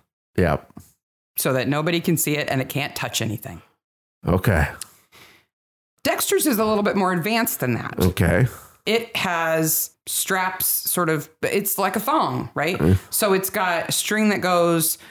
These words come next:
Speaker 2: from the pouch in the front,
Speaker 1: Yes.
Speaker 2: uh, around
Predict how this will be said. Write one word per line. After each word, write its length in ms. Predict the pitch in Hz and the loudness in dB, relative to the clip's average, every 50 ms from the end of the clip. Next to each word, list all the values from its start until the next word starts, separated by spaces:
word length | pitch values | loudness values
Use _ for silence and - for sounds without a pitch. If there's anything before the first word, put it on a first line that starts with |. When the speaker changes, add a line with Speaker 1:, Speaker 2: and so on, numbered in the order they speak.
| - - _ _ - | -20 -20 _ _ -8
Speaker 2:
from 400 | - - 196 190 175 170 160 151 | -4 0 0 2 2 2 2 2
the 80 | 156 | 0
pouch 520 | 156 - - 233 233 185 175 190 - - 185 | 0 -2 -2 0 2 2 2 2 0 0 0
in 100 | 160 151 | 2 2
the 80 | 147 | 0
front, 680 | 143 - 185 185 160 135 139 156 220 - - - - - _ - | 0 0 -2 0 0 0 0 -2 -2 -2 -4 -6 -6 -8 _ 0
Speaker 1:
Yes. 520 | 175 - - - 95 104 - - - - - | 2 4 4 4 4 2 0 -2 -6 -6 -4
Speaker 2:
uh, 240 | 147 151 147 - - - | -2 -2 -2 -4 -4 -4
around 920 | 147 143 139 160 170 175 185 190 185 185 190 185 185 170 160 160 - - | -4 -2 -2 -2 0 0 0 2 2 2 4 4 2 2 0 -2 -6 -10